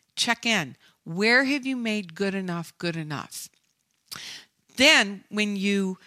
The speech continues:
start letting that voice talk, now start letting it inform. "All right, so I, I don't want this. So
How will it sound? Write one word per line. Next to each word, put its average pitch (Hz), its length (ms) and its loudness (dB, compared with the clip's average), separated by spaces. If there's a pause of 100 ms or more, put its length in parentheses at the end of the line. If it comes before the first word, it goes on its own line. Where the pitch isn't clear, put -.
(140)
start - 480 2
letting 240 400 0
that 214 200 0
voice 214 500 -4
talk, 160 400 -6 (200)
now 220 420 2
start - 440 0
letting 214 540 0
it 185 260 -4
inform. 185 840 -4
"All 226 80 2
right, 220 260 4
so 220 160 2
I, 214 200 0
I 202 60 -2
don't 247 300 -6
want 226 300 -10
this. 247 500 -2 (520)
So 233 380 2